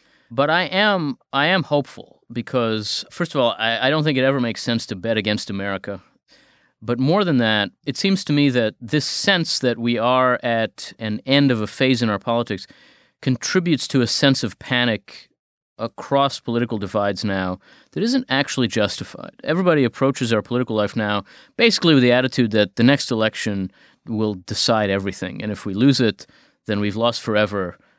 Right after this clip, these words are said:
And those guys, whoever they are, will now have won the war. I think that's just ridiculous. The stakes are real, but they are lower than that. The notion that we're at the edge of the abyss or, you know, the sort of Flight ninety-three argument,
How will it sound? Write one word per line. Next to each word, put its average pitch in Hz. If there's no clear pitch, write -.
And 104
those 117
guys, 107
whoever 107
they 95
are, 95
will 104
now 101
have 98
won 110
the 101
war. 98
I 160
think 156
that's 143
just -
ridiculous. 90
The 113
stakes -
are 107
real, 110
but 107
they 107
are 98
lower 117
than 95
that. 92
The 110
notion 123
that 101
we're 104
at 107
the 107
edge 113
of 107
the 101
abyss 101
or, 95
you 117
know, 113
the 104
sort 113
of 95
Flight 117
ninety-three 110
argument, 101